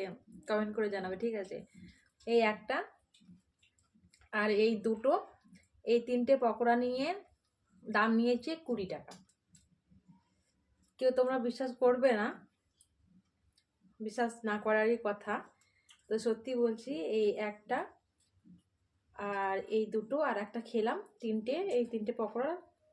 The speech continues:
দাম হচ্ছে কুড়ি টাকা। তো তোমাদেরকে সাইজটা দেখিয়ে দিচ্ছি, কোথাও কিন্তু এরম পাওয়া যায় না, এই আমাদের এখানেই পাওয়া যায়। তো সাইজটা দেখাচ্ছি তোমাদেরকে, এই এক্সট্রা বড় বড় সাইজ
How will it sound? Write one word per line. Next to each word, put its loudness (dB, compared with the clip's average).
দাম -2
হচ্ছে -6
কুড়ি -6
টাকা। -10
তো -12
তোমাদেরকে -8
সাইজটা -8
দেখিয়ে -2
দিচ্ছি, -8
কোথাও -2
কিন্তু -6
এরম 4
পাওয়া -2
যায় -8
না, -16
এই -2
আমাদের -4
এখানেই -6
পাওয়া -6
যায়। -8
তো -6
সাইজটা -2
দেখাচ্ছি -6
তোমাদেরকে, -8
এই 4
এক্সট্রা 0
বড় 4
বড় 4
সাইজ -6